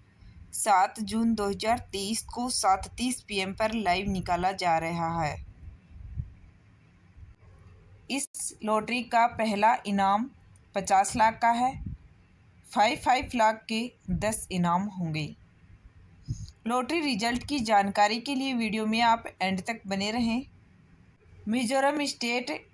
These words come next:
लॉटरी रिजल्ट की जानकारी फ्रेसिन डॉट कॉम वेबसाइट से प्राप्त कर सकते हैं। इसका लिंक वीडियो के डिस्क्रिप्शन में उपलब्ध करवा दिया गया है।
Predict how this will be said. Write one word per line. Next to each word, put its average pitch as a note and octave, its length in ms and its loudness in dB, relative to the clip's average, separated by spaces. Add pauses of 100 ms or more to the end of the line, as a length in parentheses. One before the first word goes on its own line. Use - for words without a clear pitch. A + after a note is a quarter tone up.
(280)
लॉटरी A#3 380 0
रिजल्ट A3+ 420 0
की C4+ 160 -4
जानकारी A3 520 2
फ्रेसिन B3+ 500 -2
डॉट G#3+ 200 -2
कॉम A#3 200 0
वेबसाइट G#3+ 440 -2
से C4+ 200 -2
प्राप्त G3 440 0
कर A#3+ 120 -2
सकते A#3 380 -6
हैं। C4+ 220 -2
इसका A#3 320 -2
लिंक A#3 500 0
वीडियो G#3+ 440 -2
के A#3+ 120 -6
डिस्क्रिप्शन G#3 640 -4
में A#3 220 0
उपलब्ध G3 500 -2
करवा F3 380 2
दिया E3 240 -4
गया E3+ 220 -2
है। D#3+ 200 -2